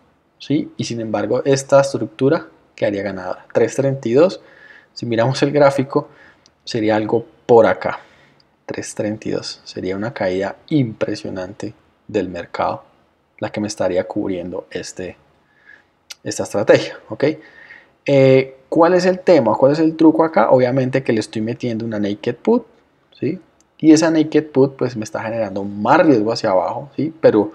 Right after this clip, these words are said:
generalmente, si está bien configurado, esto te cubre una desviación estándar. Mire que está justo en la desviación estándar,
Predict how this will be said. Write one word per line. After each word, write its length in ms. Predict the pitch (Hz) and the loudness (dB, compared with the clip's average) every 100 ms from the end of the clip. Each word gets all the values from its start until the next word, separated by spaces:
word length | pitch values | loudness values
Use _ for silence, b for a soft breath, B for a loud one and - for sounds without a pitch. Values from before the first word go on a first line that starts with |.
| B B B - | B B B -20
generalmente, 1080 | - 127 123 120 135 160 165 139 123 120 - | -4 0 4 4 4 6 4 4 0 -2 -4
si 140 | - | -10
está 240 | 120 - 110 | -6 -2 0
bien 220 | 123 135 | 0 -2
configurado, 880 | 135 143 143 147 151 147 127 127 - | 0 0 0 2 6 8 6 4 -2
esto 220 | - - | -10 -8
te 100 | 131 - | -8 -6
cubre 260 | 107 104 | -4 -4
una 180 | 110 110 | -6 -8
desviación 480 | 110 110 98 92 92 | -6 -6 -6 -8 -12
estándar. 460 | - - 92 98 - | -12 -10 -12 -12 -14
Mire 240 | 110 127 | -12 -10
que 60 | 120 | -8
está 200 | - 113 | -8 -8
justo 460 | - 165 160 - | -2 -2 -2 -4
en 80 | 160 | -2
la 80 | 131 | -2
desviación 360 | 113 110 101 104 | -2 -4 -6 -10
estándar, 540 | - - 120 127 175 | -10 -8 -6 -6 -6